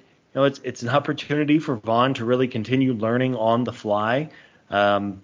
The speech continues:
and it's, it's kind of by trial by fire, because he is going to be counted on, even if he is batting eighth or ninth most nights, as we presume he will be. Um, he, he's gonna have a lot of, uh, a lot of responsibility there.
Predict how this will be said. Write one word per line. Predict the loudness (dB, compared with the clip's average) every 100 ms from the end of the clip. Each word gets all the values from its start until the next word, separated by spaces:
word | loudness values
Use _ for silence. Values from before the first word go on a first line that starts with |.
| -6
and | -2
it's, | -2 -4
it's | -8 -8 -8 -16 -6
kind | -2 2
of |
by | 0
trial | 0 0 2
by | 4 2
fire, | 2 0 2 -2
because | -4 -6 -4
he | -2
is | -2
going | -2 -2 -2
to |
be | -4 -4
counted | -2 0 0
on, | 0 0 -2
even | 0 0 2
if | 0 0
he | 0
is | 0
batting | 2 2 2 -2 -2
eighth | 0 0 -2
or | -4
ninth | -2 -2 -4
most | -6 -4 -6
nights, | -4 -4 -6
as | -6
we | -4
presume | -4 -6 -4 -4 -4
he | -4
will | 0 0
be. | 0 -4 -6 -14 _ -20 _ -12
Um, | -8 -8 -10 -8
he, | 4 4
he's | 6 4
gonna | 4 4
have | 4
a | 4
lot | 4 6
of, | 2 2
uh, | 2 4 4 2
a | 4
lot | 2 2
of |
responsibility | 0 0 -2 0 0 0 -4
there. | -14